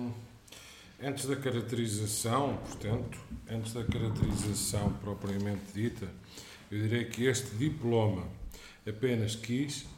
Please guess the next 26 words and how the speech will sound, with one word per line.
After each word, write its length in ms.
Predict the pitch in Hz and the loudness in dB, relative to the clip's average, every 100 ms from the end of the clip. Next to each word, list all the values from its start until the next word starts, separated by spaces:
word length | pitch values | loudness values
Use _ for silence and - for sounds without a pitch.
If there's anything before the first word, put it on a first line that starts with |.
| - | -6
e, 960 | 110 110 110 110 110 110 107 107 107 107 - - - - | 0 4 6 6 6 6 6 4 2 -2 -12 -16 -18 -4
porque, 340 | 127 - - 110 | -2 -2 -4 -6
porque 240 | 104 - 113 | -10 -4 0
assim 340 | 107 123 117 107 | 2 4 2 2
aparece 520 | 110 - 113 117 113 113 | -2 -2 2 2 2 0
na 60 | |
opinião 320 | 107 104 107 101 | 0 2 2 2
pública, 680 | 110 117 123 123 - 123 117 - - - | 2 2 2 0 -2 -4 -4 -12 -18 -20
como 220 | - 123 113 | 0 2 4
sendo 580 | - 127 135 123 127 123 - - | 4 4 4 4 2 -4 -14 -4
um 160 | 127 135 | 2 4
suporte 720 | - - - 127 127 - - | 2 -2 4 6 6 2 -4
para 180 | 127 117 | 0 4
uma 200 | 120 131 | 4 6
integração 1000 | 135 113 123 117 117 107 - 110 113 117 - - - | 6 6 4 2 4 4 4 4 4 2 -4 -12 2
mais 440 | 113 131 135 107 | 6 8 8 6
denominadora 720 | 120 120 117 117 110 123 131 | 6 6 6 6 6 6 6
dos 140 | 123 - | 2 0
ciclistas 500 | 117 110 131 131 117 | -2 2 0 2 0
na 80 | 117 | 2
rodo-, 460 | 110 113 113 113 | 2 2 0 2
na, 180 | 110 113 | 2 2
no, 260 | 110 113 113 | 2 2 4
no 100 | 113 | 2
espaço 420 | 110 127 117 104 | 2 0 0 0
rodoviário. 680 | 120 117 101 92 80 73 | 2 2 2 0 -4 -6